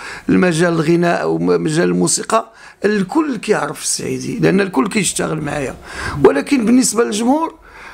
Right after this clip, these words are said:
الجمهور الحبيب، آه، آه، يعني غادي يشوفك وغيعرفك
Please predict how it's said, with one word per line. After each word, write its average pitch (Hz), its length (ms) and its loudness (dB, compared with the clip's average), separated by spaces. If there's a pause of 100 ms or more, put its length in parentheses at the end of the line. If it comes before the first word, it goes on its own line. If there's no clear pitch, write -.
(140)
الجمهور 285 420 4
الحبيب، 220 560 0
آه، 220 380 2 (500)
آه، - 200 4
يعني 220 320 2
غادي 226 200 0
يشوفك 254 540 -2 (220)
وغيعرفك 190 680 0